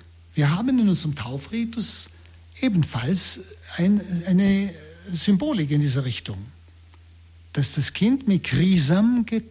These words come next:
gesalbt wird. Chrisam ist dieses Zeichen des Geistes, nicht? Dass er auch durch die Taufe schon in ihm lebt.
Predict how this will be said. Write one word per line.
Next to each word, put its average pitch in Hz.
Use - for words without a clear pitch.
gesalbt 160
wird. 101
Chrisam 156
ist -
dieses 180
Zeichen 185
des 196
Geistes, -
nicht? -
Dass 120
er 185
auch 156
durch 147
die 135
Taufe 175
schon 190
in 180
ihm 190
lebt. 135